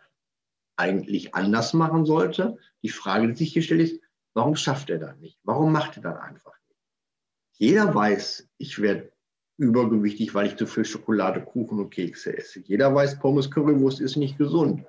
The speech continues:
Wobei ich das Wort gesund auch nicht wirklich mag,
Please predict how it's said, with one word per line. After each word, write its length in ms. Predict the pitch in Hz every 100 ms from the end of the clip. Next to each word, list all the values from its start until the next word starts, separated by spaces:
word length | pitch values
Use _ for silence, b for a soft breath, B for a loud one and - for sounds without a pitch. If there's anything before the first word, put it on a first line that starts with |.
| B _
Wobei 200 | - 98
ich 60 | 104
das 160 | 107 101
Wort 160 | 98 -
gesund 380 | 104 110 117
auch 200 | - 113
nicht 220 | 117 107 104
wirklich 280 | 98 92 90
mag, 420 | 101 165 -